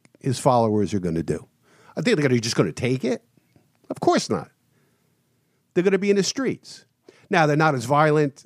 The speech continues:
and maniacal a-, as the, the left crazies are out there. Uh, but, uh, you may have a civil war. And I don't say that lightly.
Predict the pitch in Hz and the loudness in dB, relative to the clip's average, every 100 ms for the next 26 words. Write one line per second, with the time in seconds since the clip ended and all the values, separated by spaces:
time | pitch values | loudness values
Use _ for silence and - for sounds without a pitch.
0 | _ 143 120 113 113 _ - 117 110 120 | _ -6 -4 -6 -10 _ -8 -4 0 2
1 | 139 143 151 - 123 120 120 113 117 110 | 2 2 2 2 2 2 0 -2 -2 -6
2 | 98 - 110 101 110 95 90 104 131 - | -6 -6 -6 -6 -8 -10 -10 -6 -6 -8
3 | - 143 139 196 120 104 95 90 95 92 | -8 -4 -2 -2 -4 -4 -4 -4 -4 -4
4 | 85 101 87 120 - _ _ _ _ _ | -4 -4 -4 -6 -12 _ _ _ _ _
5 | _ _ _ _ _ _ _ _ - 113 | _ _ _ _ _ _ _ _ -2 0
6 | 107 104 98 120 110 110 110 110 117 135 | 2 0 -2 -2 0 0 -2 -2 -4 -8
7 | - - 139 226 285 269 214 202 226 120 | -10 -12 0 2 4 4 4 2 2 0
8 | - 151 127 113 98 - _ _ _ _ | 0 -2 -2 -6 -10 -14 _ _ _ _
9 | _ _ - 160 277 220 240 233 190 180 | _ _ -4 0 0 -2 -2 0 0 0
10 | 240 92 | -2 -4